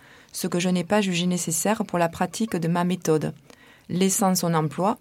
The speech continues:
aux psychologues, psychiatres et experts responsables. La sophro n'est pas une méthode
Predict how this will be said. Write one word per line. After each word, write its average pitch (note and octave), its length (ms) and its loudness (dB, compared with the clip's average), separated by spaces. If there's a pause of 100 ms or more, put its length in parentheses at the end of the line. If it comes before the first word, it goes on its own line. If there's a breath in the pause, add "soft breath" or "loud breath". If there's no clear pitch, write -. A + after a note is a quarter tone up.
aux D#3+ 120 0
psychologues, D#3+ 800 2
psychiatres - 720 -4
et E3 200 -4
experts G3+ 500 -4
responsables. E3 760 -2 (800 loud breath)
La G#3 140 4
sophro A3+ 400 2
n'est A3 140 4
pas A3+ 300 0
une F#3 220 0
méthode G3 460 0